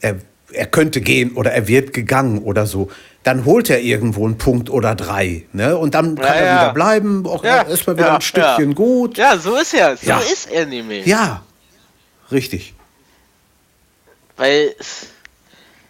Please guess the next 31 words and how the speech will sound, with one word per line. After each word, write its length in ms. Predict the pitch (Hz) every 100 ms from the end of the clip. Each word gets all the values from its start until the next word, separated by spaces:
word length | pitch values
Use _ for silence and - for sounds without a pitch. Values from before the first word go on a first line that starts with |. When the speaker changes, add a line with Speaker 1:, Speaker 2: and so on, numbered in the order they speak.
| _
Speaker 2:
ich 100 | -
hab 80 | 185
so 80 | 208
ein 40 |
scheiß 260 | 175 196 214
Gefühl 300 | 175 - 254
bei 160 | 139 107
dir, 160 | 110 -
bei 120 | 117
Dortmund. 400 | 110 107 - 107 - - -
Ganz 220 | 180 240 175
ehrlich, 340 | 240 143 104
also 140 | 104
ihr 220 | 117 135 127 -
deutscher 220 | 135 160
Meister 300 | 143 214 226
werdet 240 | 247 - 156
ihr 80 |
nicht 260 | 120 101 -
dieses 180 | - -
Jahr. 160 | 101 101 _ _ _ _ _ _ _ _ _ _ _ _ _ _ _ _ - _ _ _ _ _ _ _ _ _ - -
Das, 120 | 151 -
das 120 | 180
glaub 240 | 202 -
ich 80 | - -
Speaker 1:
Das 20 |
Speaker 2:
nicht. 200 | 107 87
Speaker 1:
wär 120 | 120
auch 80 | 120
im 100 | 107
Moment, 460 | 104 104 135 -